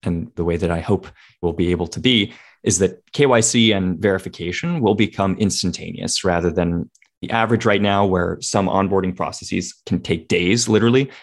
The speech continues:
when you need to have someone manually review identity documents or various aspects of your onboarding case.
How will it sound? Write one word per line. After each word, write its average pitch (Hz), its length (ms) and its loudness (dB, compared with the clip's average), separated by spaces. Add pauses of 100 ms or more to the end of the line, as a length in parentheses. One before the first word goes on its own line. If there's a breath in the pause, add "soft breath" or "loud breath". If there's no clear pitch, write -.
(120)
when 101 120 4
you 92 80 4
need 90 140 2
to - 80 -4
have 90 140 -4
someone 90 400 -4
manually 90 460 -2
review 85 600 -2 (180)
identity 120 440 2
documents 101 600 0
or - 300 -6 (140)
various 87 680 0
aspects 90 520 -4
of 85 100 -6
your 85 300 0
onboarding 87 440 -2
case. 87 400 -6